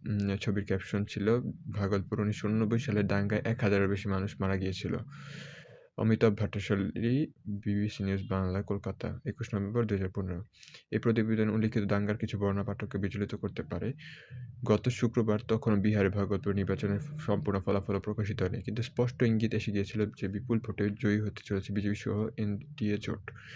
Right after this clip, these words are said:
সেদিন দুপুরে আসামে বিজেপির মুখ্যমন্ত্রী অশোক সিংঘেল তার এক্স হ্যান্ডেলে, উম, ফুলকপি ক্ষেত্রে একটা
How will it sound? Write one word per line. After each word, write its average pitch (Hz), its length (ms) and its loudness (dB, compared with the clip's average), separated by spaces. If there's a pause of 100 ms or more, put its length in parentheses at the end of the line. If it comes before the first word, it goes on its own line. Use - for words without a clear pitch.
(360)
সেদিন 110 440 6 (600)
দুপুরে 110 480 8
আসামে 110 340 4
বিজেপির 104 460 2
মুখ্যমন্ত্রী 104 600 2 (120)
অশোক 110 600 2
সিংঘেল 107 540 6 (480)
তার 104 160 8
এক্স 101 240 6 (280)
হ্যান্ডেলে, 98 540 4 (100)
উম, 104 340 -4
ফুলকপি 104 420 0
ক্ষেত্রে - 340 -4
একটা 98 200 -2